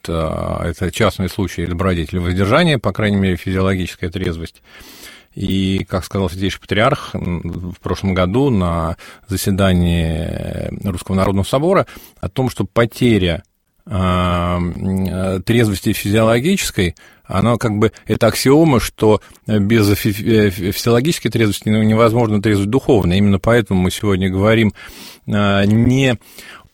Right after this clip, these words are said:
о алкоголе и отказе от алкоголя, а о том, что, э, трезвость, э, она гораздо шире, и то, что происходит в, в нашем обществе,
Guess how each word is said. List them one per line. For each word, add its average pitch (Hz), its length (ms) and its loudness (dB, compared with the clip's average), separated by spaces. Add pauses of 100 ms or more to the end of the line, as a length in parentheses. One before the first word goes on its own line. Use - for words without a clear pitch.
(100)
о 117 800 4
алкоголе 139 720 4
и 92 60 -4
отказе 98 480 2
от 85 140 -4
алкоголя, 87 640 -4 (560)
а 101 400 2 (320)
о 98 120 -2
том, 151 320 0
что, 117 460 0 (1080)
э, 98 220 2
трезвость, 120 760 2
э, 120 80 -4
она 107 400 2
гораздо 113 400 2
шире, 151 540 2
и 110 320 0
то, 123 340 0
что - 220 -4
происходит 107 720 -2
в, 90 300 -4
в 92 40 -2
нашем 104 320 0
обществе, 131 460 -2